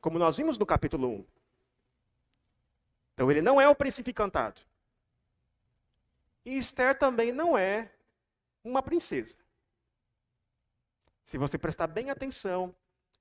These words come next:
na história, você vai perceber que Esther tem motivações dúbias, que Esther age de um modo um tanto quanto interesseiro, nós veremos aqui nesse texto.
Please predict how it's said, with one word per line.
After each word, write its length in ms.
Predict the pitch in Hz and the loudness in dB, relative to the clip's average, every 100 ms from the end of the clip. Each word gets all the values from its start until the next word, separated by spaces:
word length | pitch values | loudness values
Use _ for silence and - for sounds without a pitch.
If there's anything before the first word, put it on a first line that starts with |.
| _ | _
na 100 | 139 | -8
história, 560 | 147 - 143 147 151 151 | -6 -4 -2 0 0 -2
você 220 | 143 - | -4 -6
vai 100 | 147 | -4
perceber 400 | 151 147 139 156 | -4 -4 -6 -6
que 140 | - | -6
Esther 340 | 147 - 160 165 | -8 -4 -4 2
tem 140 | 160 | 2
motivações 760 | 165 165 170 156 147 185 170 - | 2 -2 -2 -4 -4 -6 -6 -4
dúbias, 880 | 143 180 196 139 156 160 151 - - _ _ _ | -4 -2 -4 -4 -4 -4 -8 -14 -16 _ _ _
que 120 | - 151 | -14 -10
Esther 440 | 147 - 170 165 | -8 -4 -2 0
age 400 | 156 175 180 165 | 0 0 -2 -6
de 100 | 160 | -6
um 60 | 151 | -2
modo 300 | 147 160 151 | 0 2 0
um 40 | |
tanto 240 | - 190 | -4 -4
quanto 280 | 190 190 175 | -4 -4 -4
interesseiro, 680 | 170 196 190 185 - 185 147 | -6 -6 -4 -6 -6 -4 -4
nós 180 | 139 120 | -4 -4
veremos 540 | 127 117 110 104 - _ _ _ _ - | -6 -6 -8 -12 -16 _ _ _ _ -18
aqui 240 | - 110 | -16 -16
nesse 200 | 107 107 | -18 -20
texto. 440 | - 98 - - | -20 -18 -16 -18